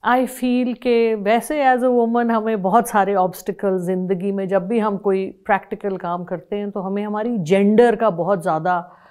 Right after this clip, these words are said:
हमें उसकी कीमत देनी पड़ती है प्रैक्टिकल लाइफ में। Because अल्लाह ताला ने तो मर्द और औरत बराबर बनाए हैं, बराबर गुनाह मिलता है, बराबर सवाब मिलता है, लेकिन दुनिया क्योंकि एक पेट्रियार्कल सोसाइटी है, इसमें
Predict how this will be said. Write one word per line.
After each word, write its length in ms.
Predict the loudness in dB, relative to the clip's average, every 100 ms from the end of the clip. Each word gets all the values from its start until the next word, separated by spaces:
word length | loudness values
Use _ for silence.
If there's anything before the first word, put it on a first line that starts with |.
| _ _
हमें 180 | 0 2
उसकी 200 | 2 -2
कीमत 380 | -2 2 4 2
देनी 320 | 2 0 -2
पड़ती 400 | -4 -6 -6 -10
है 120 | -10 -4
प्रैक्टिकल 480 | 0 0 0 -4 -4
लाइफ 320 | -4 -8 -12 -14
में। 140 | -16 _ -20 -20 -2
Because 440 | 0 4 4 2 -4 -2
अल्लाह 260 | 4 4 6
ताला 340 | 4 2 2
ने 120 | -2
तो 140 | -4 -2
मर्द 340 | 0 0 2
और 100 | 4
औरत 420 | 4 4 2 -2 -20 -16
बराबर 480 | -6 0 2 2 -2
बनाए 340 | -2 -4 -4
हैं, 260 | -6 -6 -4
बराबर 400 | 2 2 2 -2
गुनाह 300 | -2 0 -2
मिलता 340 | -2 -4 -2
है, 160 | -2 0
बराबर 420 | 0 2 2 0
सवाब 420 | -4 -2 2 0
मिलता 340 | 0 -6 -4 -4
है, 140 | -6 _ -20 -20 _ -2
लेकिन 340 | -2 0 0
दुनिया 420 | 2 4 4 2
क्योंकि 340 | 2 0 2 0
एक 180 | 0
पेट्रियार्कल 680 | -2 -2 0 2 2 0 -4
सोसाइटी 680 | -4 -6 -4 -4 -4 -4 -4
है, 200 | -6 -10 _ _ _ _ -2
इसमें 640 | 0 0 -2 -6 -6 -10